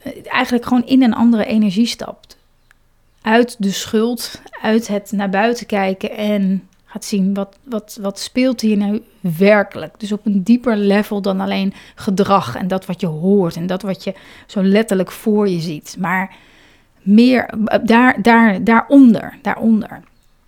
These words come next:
Wat speelt daaronder? En dan, dan kom je tot inzichten. Dan kom je tot meer begrip. Dan begrijp je waarom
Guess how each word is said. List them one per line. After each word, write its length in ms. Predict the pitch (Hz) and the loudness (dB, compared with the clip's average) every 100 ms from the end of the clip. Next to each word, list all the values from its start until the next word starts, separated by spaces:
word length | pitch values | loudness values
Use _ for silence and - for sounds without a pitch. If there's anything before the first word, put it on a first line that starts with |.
| - - | -12 -4
Wat 220 | 220 226 | -4 -4
speelt 320 | - 196 196 | -2 -2 -2
daaronder? 480 | 180 - 233 196 151 | -6 -2 -2 -2 0
En 260 | 214 190 | 0 0
dan, 460 | 185 285 311 180 160 - _ _ | 2 4 4 2 -2 -12 _ _
dan 500 | 226 175 269 294 220 | -6 0 4 6 4
kom 260 | - 220 214 | 4 2 2
je 240 | 196 190 - | 0 -2 -4
tot 440 | 208 202 - - _ _ _ _ _ _ | -4 -4 -8 -14 _ _ _ _ _ _
inzichten. 560 | 247 285 - 185 - 180 | 2 4 2 -4 -6 -2
Dan 300 | 208 254 269 | 2 4 2
kom 220 | 247 220 | 2 2
je 140 | 214 202 | 0 -2
tot 200 | 208 190 | -4 0
meer 600 | 202 202 202 196 233 196 | 2 2 2 0 -2 -4
begrip. 540 | 196 - 226 269 190 | -4 -2 0 0 0
Dan 260 | 202 226 220 | 2 2 2
begrijp 680 | 214 - 208 202 220 269 | 0 -4 0 2 2 0
je 320 | - 240 - - - _ _ | -4 -2 -2 -4 -14 _ _
waarom 720 | 208 196 - 226 208 196 175 | 0 2 2 0 2 0 -2